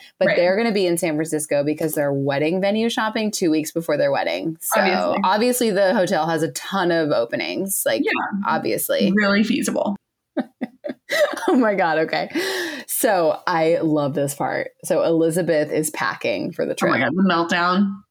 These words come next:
Speaker 1: And she has, like, curlers in her hair.
Speaker 2: <laughs>
Speaker 1: And
Speaker 2: She's
Speaker 1: she's
Speaker 2: smoking a
Speaker 1: smoking. <laughs>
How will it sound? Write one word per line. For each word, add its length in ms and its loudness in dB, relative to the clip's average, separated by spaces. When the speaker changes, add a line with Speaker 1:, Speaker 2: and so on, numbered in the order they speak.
Speaker 1:
And 120 0
she 140 0
has, 220 0
like, 140 -2
curlers 420 0
in 60 2
her 100 2
hair. 400 -2
Speaker 2:
<laughs> 40 6
Speaker 1:
And 160 6
Speaker 2:
She's 40 0
Speaker 1:
she's 200 2
Speaker 2:
smoking 520 4
a 160 6
Speaker 1:
smoking. 400 0
<laughs> 600 -4